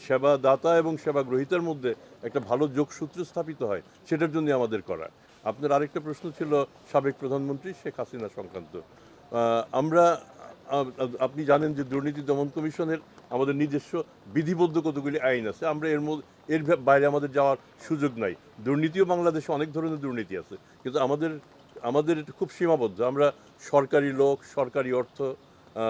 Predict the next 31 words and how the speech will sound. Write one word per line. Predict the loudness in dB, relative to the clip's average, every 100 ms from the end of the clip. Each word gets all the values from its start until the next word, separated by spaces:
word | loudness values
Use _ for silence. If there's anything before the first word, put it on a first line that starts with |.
| 2 0
টাকা | 0 0
পয়সা | 0 0 0
পাচার, | 0 2 2 2 -2 -18 -16 -2
অবৈধ | 0 2 4
আয়, | 6 6 6 0 -12 _ _ _ _
এই, | 0 2
এই, | 0 -4 0
এগুলি | 0 6 4
হচ্ছে | 4
আমাদের | 0 0 -4
ইস্যু। | -6 -6
আমরা | -4
এর | -4 -4
মধ্যে | -6 -8
থাকার | -8 -8
চেষ্টা | -10 -14 -16
করি, | -16 -20 -20 -20 -12
এর | -2
বাইরে | 4 4 4
যাওয়ার | 4 2
আমাদের | 0 -6
সুযোগ | -12 -12 -10
নাই। | -12 -14
আহ, | -18 -20 -20 -16 -8 -6 -2
সাবেক | 0 0 -2
প্রধানমন্ত্রী | -2 -2 -6 -8 -12
শেখ | -10
হাসিনার | -10 -8 -6 -6
বিরুদ্ধে | -6 -6 -6
আমাদের | -4 -4 -6
এখানে, | -8 -4